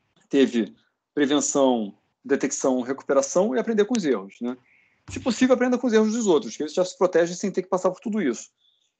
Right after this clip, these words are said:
Mas, é, a ideia é você entender as causas de infecção e reforçar os controles, né, sempre aprimorar os controles e analisar o ambiente em busca de vestígios. Então,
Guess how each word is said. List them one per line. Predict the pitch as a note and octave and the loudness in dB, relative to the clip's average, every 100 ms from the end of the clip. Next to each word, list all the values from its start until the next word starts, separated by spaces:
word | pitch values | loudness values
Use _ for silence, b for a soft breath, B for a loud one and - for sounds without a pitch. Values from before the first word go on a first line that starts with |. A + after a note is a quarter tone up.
| _ _ - | _ _ -4
Mas, | C3+ C#3+ D3 - - | 0 2 0 -6 -12
é, | - D3 D3 C#3 C3 A#2+ A#2 | -4 0 2 4 2 0 0
a | - | 0
ideia | C#3+ C#3+ F#3+ | 2 4 2
é | |
você | F3+ G#3 | 0 -4
entender | F3+ F#3 C#3 | -2 -2 4
as | C#3 C3 | 4 4
causas | - B2+ B2 | -2 -2 -2
de | |
infecção | B2+ C3 - C3 | -4 -6 -4 -4
e | B2 | -4
reforçar | C#3+ C3+ C#3+ | -6 -6 -6
os | C3 | -6
controles, | C#3+ D3 F3+ B3+ - - | -4 0 0 0 -8 -6
né, | C3+ | -6
sempre | - F#3 E3 | -2 0 0
aprimorar | D3 C3+ C3 | 0 0 0
os | - | -4
controles | - E3+ F#3+ G3+ - _ _ _ | -4 2 2 0 -12 _ _ _
e | F3 | 4
analisar | F#3 F#3 F3 D#3+ | 4 4 0 0
o | F#3 | 0
ambiente | E3+ D#3 E3 F3 | -2 -8 -10 -10
em | |
busca | D#3+ - | -10 -10
de | D3+ | -8
vestígios. | F3 F3 - D#3 G#2+ C3 - _ _ _ - | -8 -6 -6 -6 -6 -10 -20 _ _ _ 0
Então, | B2 C3+ E3 D3 | 2 4 4 4